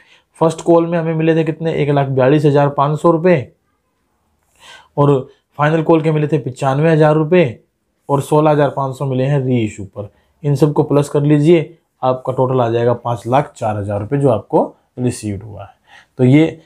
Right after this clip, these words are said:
हमारी कैश बुक की एंट्री भी हो जाएंगी, टू शेयर एप्लीकेशन, टू शेयर अलॉटमेंट, टू शेयर फर्स्ट कॉल, टू शेयर फाइनल कॉल,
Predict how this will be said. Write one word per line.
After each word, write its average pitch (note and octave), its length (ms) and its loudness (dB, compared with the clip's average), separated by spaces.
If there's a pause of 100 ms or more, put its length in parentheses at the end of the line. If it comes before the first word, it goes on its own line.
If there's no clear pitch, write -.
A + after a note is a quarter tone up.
(160)
हमारी C3+ 220 2
कैश C#3 260 0
बुक C#3+ 160 -4
की C#3+ 80 -2
एंट्री C3 280 -2
भी D3 100 4
हो D#3 80 4
जाएंगी, D3 380 2 (360)
टू C#3+ 100 4
शेयर C#3+ 220 2
एप्लीकेशन, D3 600 -4 (480)
टू C#3+ 100 2
शेयर C#3+ 180 2
अलॉटमेंट, C#3+ 540 0 (540)
टू C#3 80 0
शेयर C3+ 200 2
फर्स्ट C3+ 280 -4
कॉल, D#3+ 260 2 (360)
टू C#3 120 -2
शेयर C3 220 -2
फाइनल C3 360 -4
कॉल, D#3+ 300 2